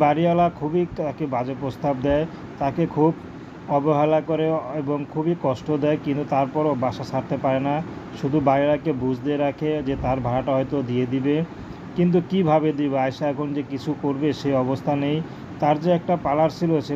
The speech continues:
পার্লারটাও বিক্রি করে দেয়। এখন আয়শা চাচ্ছে যে তার দুঃখ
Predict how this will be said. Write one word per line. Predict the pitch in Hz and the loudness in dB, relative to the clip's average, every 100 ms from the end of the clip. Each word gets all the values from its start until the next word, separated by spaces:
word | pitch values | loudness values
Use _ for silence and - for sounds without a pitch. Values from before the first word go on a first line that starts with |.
| 135 | -2
পার্লারটাও | 131 135 165 165 135 | -2 -2 0 0 0
বিক্রি | 131 135 127 | -2 -4 -2
করে | 139 135 | 0 2
দেয়। | 131 139 165 - - - - 151 | 2 2 0 -6 -16 -14 -4 -2
এখন | 151 180 170 | 2 2 2
আয়শা | 143 147 160 | 0 -2 0
চাচ্ছে | 151 143 - 160 | 0 0 0 2
যে | 147 151 | 2 2
তার | 139 127 | 0 0
দুঃখ | 131 | -2